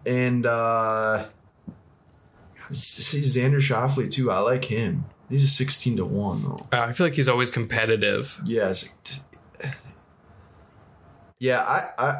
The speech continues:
Speaker 1: I'm gonna go with, I'm gonna go with, uh, I'm gonna put a hundred, I'm gonna put the rest of it down on Collin Morikawa,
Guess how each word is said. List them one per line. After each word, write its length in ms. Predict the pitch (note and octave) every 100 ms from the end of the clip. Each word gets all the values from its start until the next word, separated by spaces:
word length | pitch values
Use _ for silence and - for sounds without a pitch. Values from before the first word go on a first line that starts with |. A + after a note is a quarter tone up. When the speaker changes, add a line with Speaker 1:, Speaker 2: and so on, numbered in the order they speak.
| D#3
Speaker 1:
I'm 80 | G3
gonna 180 | B3+ A#3
go 160 | G#3+
with, 420 | F#3 C#3+ - - -
I'm 120 | C#3
gonna 140 | G#3 G#3
go 240 | F#3+ F3+
with, 260 | E3 C#3+ C#3+
uh, 400 | C3+ B2+ A#2 A2 - _ _ - _ _ _ _ - _ _ _ _ _ _ - - -
I'm 100 | G#3+
gonna 160 | C4 - - -
put 340 | - C3+ C3+ -
a 100 | A#2+
hundred, 520 | G#2 A#2+ C3+ C#3+ C#3+
I'm 60 | C#3 D#3+
gonna 120 | E3+
put 140 | F3+
the 100 | E3
rest 300 | A#2+ A#2 A#2+
of 140 | B2 A#2
it 160 | A#2 -
down 360 | G#2+ G#2+ G#2+
on 600 | - F#2+ F#2+ F2+ G2 G2 - _ _ - _ _ _
Collin 340 | - G#2+ G#2+ G#2
Morikawa, 920 | A2 A2+ A2 C#3 F#2 - - G2